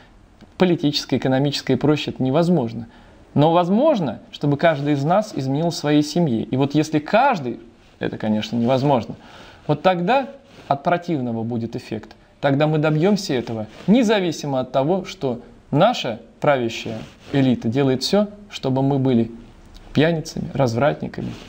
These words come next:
преступниками, растлителями и так далее, и так далее.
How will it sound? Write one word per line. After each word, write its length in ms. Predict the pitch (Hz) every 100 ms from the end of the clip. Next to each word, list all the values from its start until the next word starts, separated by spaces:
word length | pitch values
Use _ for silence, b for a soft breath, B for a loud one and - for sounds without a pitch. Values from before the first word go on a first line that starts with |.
| -
преступниками, 760 | - 131 - 156 - 127 - - - - - -
растлителями 800 | 135 131 - 151 147 123 123 127 B B B B B
и 80 | -
так 200 | 135 123
далее, 260 | 143 156 120
и 20 |
так 220 | 120 110
далее. 220 | 113 120